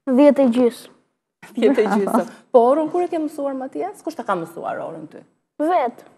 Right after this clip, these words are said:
Speaker 2: Vet fare?
Speaker 1: Po.
Speaker 2: Sepse mësohet në klasë të tretë, më duket.
Speaker 1: Në të
Speaker 2: Dhe jo
Speaker 1: dytë,
Speaker 2: se ja
Speaker 1: të
Speaker 2: ime, në
Speaker 1: dytë.
Speaker 2: të dytën, do të fillohet dhe semestrin e dytë mësohet ora. Po mirë, të bëjmë ca ushtrime bashk.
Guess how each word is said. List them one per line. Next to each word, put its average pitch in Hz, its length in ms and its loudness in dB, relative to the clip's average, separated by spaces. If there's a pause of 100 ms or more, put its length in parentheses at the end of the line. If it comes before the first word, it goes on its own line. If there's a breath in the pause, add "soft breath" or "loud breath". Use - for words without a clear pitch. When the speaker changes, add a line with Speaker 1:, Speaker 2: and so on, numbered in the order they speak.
(480)
Speaker 2:
Vet 302 180 -6
fare? 403 360 -18 (240)
Speaker 1:
Po. 415 160 -2 (300)
Speaker 2:
Sepse 247 280 -6
mësohet 302 400 0
në 277 80 -6
klasë 285 300 -8
të - 20 -16
tretë, 196 320 -2
më 160 80 -10
duket. 139 380 -12 (380)
Speaker 1:
Në 269 180 -6
të 247 160 -2
Speaker 2:
Dhe 320 80 2
jo 277 100 6
Speaker 1:
dytë, 220 80 -4
Speaker 2:
se 254 100 -2
ja 202 200 0
Speaker 1:
të 226 80 0
Speaker 2:
ime, 214 120 2
në - 40 0
Speaker 1:
dytë. 226 160 0
Speaker 2:
të 262 140 -2
dytën, 226 340 -2
do 196 100 -4
të 208 160 -12
fillohet 233 360 0
dhe 220 160 -2
semestrin 226 440 -6
e 220 60 -2
dytë 208 320 -4
mësohet 143 420 -4
ora. - 280 -6
Po 285 140 -2
mirë, 277 260 0
të 190 100 -6
bëjmë 285 140 0
ca 339 100 -2
ushtrime 370 400 -6
bashk. - 400 -10